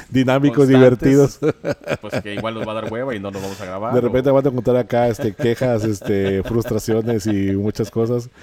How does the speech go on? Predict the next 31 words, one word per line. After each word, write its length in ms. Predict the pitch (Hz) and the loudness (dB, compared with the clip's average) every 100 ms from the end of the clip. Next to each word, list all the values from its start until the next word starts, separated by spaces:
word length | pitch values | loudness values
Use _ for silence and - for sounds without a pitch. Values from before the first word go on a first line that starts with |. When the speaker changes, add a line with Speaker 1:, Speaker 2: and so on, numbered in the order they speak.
| - - - - | -20 -20 -16 -4
Speaker 1:
muy 200 | 117 127 | 0 2
adecuadas 540 | 117 - 113 117 - | 2 2 2 2 2
al, 340 | 104 98 95 107 | 0 0 -2 -4
al 120 | 107 | -4
nombre 280 | 98 107 107 | -4 -2 -2
del 120 | 98 | -2
podcast, 460 | 90 120 - 98 87 | -4 -8 -6 -8 -6
¿no? 60 | 101 | -8
El 80 | |
cuarto 280 | 101 101 101 | -6 -8 -6
piso. 380 | - 120 113 104 | -6 -6 -4 -6
Este, 300 | 101 87 - | -6 -8 -8
creo 140 | 104 110 | -4 -2
que 100 | 113 | -4
es 160 | - | -4
evidente 540 | 120 107 101 98 113 101 | -2 0 0 -2 -4 -4
por 160 | 92 | -4
qué 680 | 82 95 98 90 90 - - | -4 -2 -2 -2 -6 -10 -20
<clears throat> 40 | - | -16
se 160 | - | -8
llama 200 | 92 90 | -6 -6
así. 260 | 87 107 165 | -8 -8 -8
Somos 420 | 113 95 92 - _ _ _ _ _ _ _ | -6 -4 -6 -8 _ _ _ _ _ _ _
dos 220 | 95 95 - | -6 -6 -2
cabrones 380 | 95 95 95 | -2 -2 -4
de 80 | 90 | -4
más 160 | 87 87 | -6 -6
de 60 | |
cuarenta 360 | - 82 80 85 | -6 -8 -8 -8
años 300 | 92 127 - - _ - | -8 -10 -12 -20 _ -16
y 680 | 85 80 78 78 73 73 | -12 -10 -12 -12 -14 -14